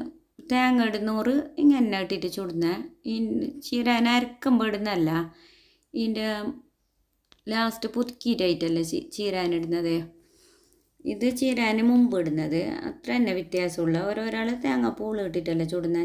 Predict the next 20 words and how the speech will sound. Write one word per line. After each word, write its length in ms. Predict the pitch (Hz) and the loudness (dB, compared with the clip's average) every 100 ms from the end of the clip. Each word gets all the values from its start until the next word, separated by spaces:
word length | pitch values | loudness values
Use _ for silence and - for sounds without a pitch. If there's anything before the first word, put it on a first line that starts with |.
| 190 | -2
ഞാനെല്ലാം 400 | 208 220 214 220 | -6 -6 -4 -6
ഇപ്പോൾ 140 | 220 220 | -6 -4
തേങ്ങാപ്പൂൾ 480 | 226 220 208 208 214 175 | -4 -4 -6 -6 -4 -2
ഇട്ടിട്ട് 280 | 160 160 160 | -2 -4 -4
ചുടുന്നത് 420 | 165 160 160 160 165 165 | -4 -2 -2 -2 -4 -4
ക-, 100 | 180 - _ _ - - | -12 -12 _ _ -14 -10
ചട്ടിപ്പത്തൽ. 520 | 170 170 160 165 160 190 - - - - _ - | -6 -6 -6 -2 -2 -2 -8 -20 -20 -20 _ -10
തേങ്ങ 300 | 220 220 226 220 233 | -6 -4 -4 -4 -2
ചരച്ചിട്ടിടുന്നവർ 840 | 233 233 240 214 196 196 196 220 294 302 277 | -4 -4 -4 -4 -6 -4 -4 -2 -4 -2 0
ഇങ്ങനെ 480 | 269 240 196 185 190 180 - - - | 2 2 -2 -4 -4 -6 -8 -12 -4
ചരച്ചിട്ടിട്ടിട്ട് 640 | 214 214 185 180 170 170 208 | -4 -4 -6 -4 -4 -4 -4
ഇങ്ങനെ 320 | 208 180 165 | -2 0 0
ചുടുന്നത്. 440 | 170 165 160 160 165 165 - _ _ _ _ _ _ - | -2 -2 0 0 -2 -6 -14 _ _ _ _ _ _ -12
ഇപ്പോൾ 220 | 196 196 196 196 202 | -6 -4 -4 -4 -4
ഈ 20 | 196 | -6
നെയ്പ്പത്തലും 680 | 202 202 190 185 170 180 180 180 180 - - - - | -6 -6 -6 -4 -2 -2 -2 -4 -6 -10 -20 -16 -10
എല്ലാം 180 | 185 175 | -8 -6
ചുടുന്ന 260 | 190 185 185 180 | -6 -6 -4 -2
പോലെ 180 | 175 180 | -2 0
തന്നെയല്ലേ. 400 | 165 160 156 | 0 0 -2